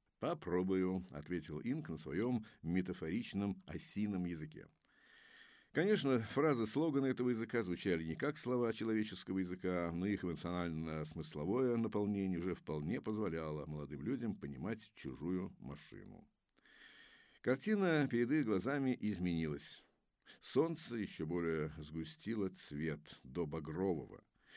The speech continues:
Меркурий почти перестал быть виден, звезды и вовсе исчезли. Зато раковиновидные корабли ателоидов оделись в многослойные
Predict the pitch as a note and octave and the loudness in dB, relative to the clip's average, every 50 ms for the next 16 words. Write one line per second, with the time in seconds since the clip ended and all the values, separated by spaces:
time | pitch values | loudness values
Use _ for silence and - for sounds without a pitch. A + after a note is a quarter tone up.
0 | - - - D#2+ E2+ E2+ - - A2+ B2 A#2 A2 G#2 G#2+ F#2+ F#2 F#2 - - - | -14 -8 -4 -2 -2 -2 0 0 2 2 4 2 2 0 -2 -4 -6 -8 -6 -4
1 | G2+ F#2+ F#2+ F2+ F#2 - - G#2+ G#2+ G#2 E2+ E2+ D2+ D2+ - D2 D2+ D#2 D#2 D#2 | -2 0 -2 -2 -4 -2 0 0 0 2 0 -2 -4 -6 -6 -6 -4 -4 -4 -6
2 | C2 A#1 G#1 - - - - - D2+ D2 E2 G2 G#2+ G#2 E2+ D#2 E2 D#2+ F2 A#2 | -8 -12 -14 -16 -18 -18 -12 -10 -6 -2 2 2 2 2 2 0 -2 -2 0 0
3 | B2 A#2 - - A#1 G#1+ - _ _ - G1+ - - - - D#2+ D#2 D2 - - | -2 -2 -4 -10 -12 -12 -14 _ _ -16 -16 -14 -14 -10 -6 -4 -4 -4 -6 -10
4 | G1+ G1+ G1+ _ _ _ _ _ - - - - _ _ - - - F2+ G2+ C#3+ | -18 -20 -20 _ _ _ _ _ -20 -20 -20 -20 _ _ -10 -8 -4 0 0 0
5 | D#3 D#3 D#3+ D#3+ E3+ E3+ D#3+ D3+ C#3+ - - - G2+ G2 G2 G#2+ B2 C3 C3 B2 | 0 0 -2 0 2 4 4 4 4 4 2 0 2 2 2 2 0 -2 -2 -4
6 | - _ - - A#2 A2+ A2 G#2 G2 G2 G#2 G#2+ G#2 G2 G2+ G2 F#2+ F#2+ F#2 F2+ | -6 _ -6 -2 0 2 2 2 0 0 0 0 0 0 0 2 0 0 0 0
7 | G2 G#2+ F#2+ E2+ F#2 F#2 F#2 F2+ E2+ D#2 - - F2+ F2+ F#2 F2+ E2+ F#2 F2+ F#2+ | 0 0 0 0 2 2 2 2 0 -2 -2 0 0 2 2 0 0 0 0 2
8 | F#2 F2 E2+ - - - F#2+ F#2+ F#2+ A2+ D#3 D#3 A#2 E2+ C2+ C2 B1 A1+ - - | 2 0 0 -2 -2 -2 0 0 0 0 0 0 -2 -2 -4 -6 -10 -12 -14 -18
9 | - - - - F2 E2 D2+ D2+ E2 A2+ C#3 C#3+ C3+ A#2 - - F2+ E2 F#2+ F#2+ | -20 -14 -8 -4 -4 -4 -4 -4 -4 -2 0 0 -2 -2 -4 -6 -4 -2 0 0
10 | F2+ F2 F2 E2 - E2+ F#2 A#2 B2+ B2+ B2 B2+ B2+ B2 B2 A#2+ A#2 A2 | 0 0 -2 -4 -4 -4 -2 0 0 0 0 0 0 0 0 -2 -4 -6